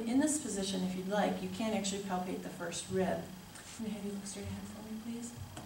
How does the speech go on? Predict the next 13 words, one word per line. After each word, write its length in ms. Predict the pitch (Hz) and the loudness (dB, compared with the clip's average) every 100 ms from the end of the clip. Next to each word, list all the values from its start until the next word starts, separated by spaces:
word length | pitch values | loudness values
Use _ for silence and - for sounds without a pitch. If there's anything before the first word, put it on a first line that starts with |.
| - - - - | -12 -14 -12 -4
By 200 | 214 214 | -2 -2
coming 400 | - 262 285 262 | 2 4 6 6
in 400 | 214 208 202 202 | 6 4 4 2
to 100 | - | 0
the 120 | 190 185 | -2 0
base 340 | 202 220 214 | 2 2 2
of 100 | 233 | 2
the 80 | 233 | 2
neck 320 | 196 180 180 - - 185 | 4 2 0 -6 -8 0
and 80 | |
applying 460 | 185 185 214 220 240 | 2 2 2 4 4
a 40 | |
pressure 360 | 233 220 202 | 4 4 4